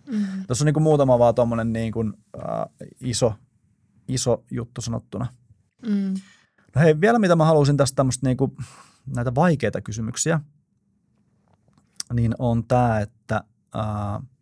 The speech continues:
Speaker 2: niinku, että kuka on lähetystyöntekijä?
Speaker 1: No niin, mun mielestä me kaikki ollaan lähetystyöntekijöitä.
Speaker 2: Mm.
Speaker 1: Mutta sit me ei pitää niinku Jumalan kanssa käydä se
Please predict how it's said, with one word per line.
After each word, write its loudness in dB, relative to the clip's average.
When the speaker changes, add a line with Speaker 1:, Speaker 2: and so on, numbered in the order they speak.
Speaker 2:
niinku, -6
että -10
kuka 0
on -2
lähetystyöntekijä? -8
Speaker 1:
No -6
niin, -6
mun -4
mielestä -8
me -4
kaikki -10
ollaan -10
lähetystyöntekijöitä. -10
Speaker 2:
Mm. -6
Speaker 1:
Mutta -8
sit -12
me -4
ei -4
pitää -6
niinku -6
Jumalan -2
kanssa -6
käydä 2
se 2